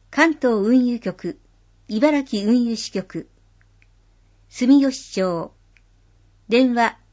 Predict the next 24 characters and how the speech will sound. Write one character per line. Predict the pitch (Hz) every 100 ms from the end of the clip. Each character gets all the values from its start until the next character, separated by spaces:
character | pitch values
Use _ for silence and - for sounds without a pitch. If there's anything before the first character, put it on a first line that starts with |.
| _ _ _ _
零 | 202 302
五 | 294 294 262
零、 | 196 196 175 156 _ _ _ _ _ -
五 | 254 311
五 | 311 294
四 | 214 214 220
零、 | 196 185 160 147 _ _ _ -
二 | 233 311
零 | 294 277 208
一 | 160 - 185
七。 | 175 156 - - - - - _ _ _ _ - - - -
六 | 226 226 -
百 | 302 285
六 | 262 302
十 | 302 302
シ | - 294
ー |
シ | 269 - 269
ー |
以 | 262
下 | 196
の | 180 180 - _ _ _
三 | - 240 254 240
輪、 | 220 208 180